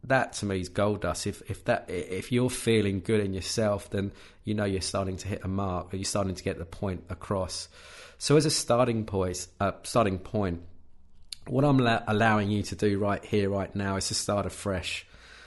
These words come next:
I want you to seriously break all the rules. Go on, break everything. You, it, you can do it. On these podcasts, we can do whatever the hell we like. But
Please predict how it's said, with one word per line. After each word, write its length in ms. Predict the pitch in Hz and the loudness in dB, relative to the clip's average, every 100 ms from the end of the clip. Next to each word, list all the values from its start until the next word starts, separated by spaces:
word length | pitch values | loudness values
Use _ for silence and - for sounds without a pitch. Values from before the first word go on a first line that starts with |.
| - - - | -20 -6 2
I 60 | |
want 220 | 117 139 | 4 4
you 60 | 131 | 2
to 120 | 123 | 0
seriously 640 | - - 120 120 113 - 113 | 0 2 4 4 2 -2 -4
break 460 | 107 98 95 92 - | -2 0 0 -2 -6
all 240 | 107 104 104 | -2 -2 0
the 100 | 101 | -2
rules. 520 | 95 90 85 87 - - - | 0 -2 -4 -8 -12 -14 0
Go 160 | 120 | 2
on, 180 | 101 90 - - - | 4 0 -8 -20 -2
break 260 | 113 117 120 | 2 2 2
everything. 480 | 110 107 - 90 90 | 0 0 -2 -6 -8
You, 160 | - 110 - - | -10 -10 -12 -14
it, 240 | - 120 - - - - | -10 -10 -12 -20 -12 -8
you 120 | 120 | -6
can 380 | - 127 123 110 | 2 4 4 4
do 220 | 107 95 | 2 2
it. 200 | 85 - | -2 -4
On 140 | 104 110 | -2 2
these 200 | 127 127 | 0 0
podcasts, 600 | - 113 - 104 104 - | 0 0 2 2 2 0
we 100 | 107 | -4
can 160 | 104 | -2
do 180 | 98 98 | -2 0
whatever 360 | 95 - 113 107 | 0 0 -2 -2
the 80 | 98 | -2
hell 240 | 107 95 | 0 0
we 100 | 92 | 0
like. 400 | 92 92 87 - | 0 -2 -2 -6
But 120 | - | -14